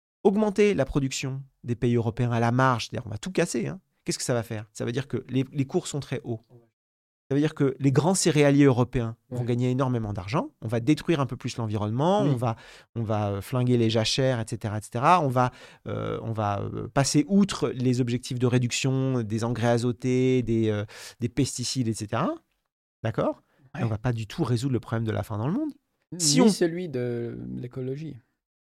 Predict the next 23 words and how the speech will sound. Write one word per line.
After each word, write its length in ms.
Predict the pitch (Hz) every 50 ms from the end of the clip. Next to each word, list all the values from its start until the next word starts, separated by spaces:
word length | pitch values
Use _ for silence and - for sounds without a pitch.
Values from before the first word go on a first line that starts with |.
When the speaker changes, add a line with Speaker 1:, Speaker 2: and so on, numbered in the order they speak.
| _ -
Speaker 1:
Et, 60 | 131 139
Speaker 2:
Mais, 100 | 123 - -
Speaker 1:
et 100 | 135 135
on 60 | 131
va 140 | 120 131 127
détruire, 340 | 117 120 - - 208 247 -
Speaker 2:
mais 60 | 254
Speaker 1:
et 40 | -
on 40 |
va 60 | 156 120
Speaker 2:
d'abord 120 | 113 110
Speaker 1:
détruire 220 | 110 - - 147
Speaker 2:
celui-là, 80 | 147 156
la 40 | 151
Speaker 1:
l'environnement. 260 | 127 135 139 180 175
Speaker 2:
faim 60 | 147 151
qui 100 | 143 -
est 40 | -
plus 140 | - - 120
pressante, 400 | - - 135 - - 131 127 -
évidemment. 280 | 131 123 123 123 123 123 _ _ _ _
Speaker 1:
Ouais. 100 | - - - - _ _ _ _ _ _ _ _ - 165
Et 200 | 160 156 160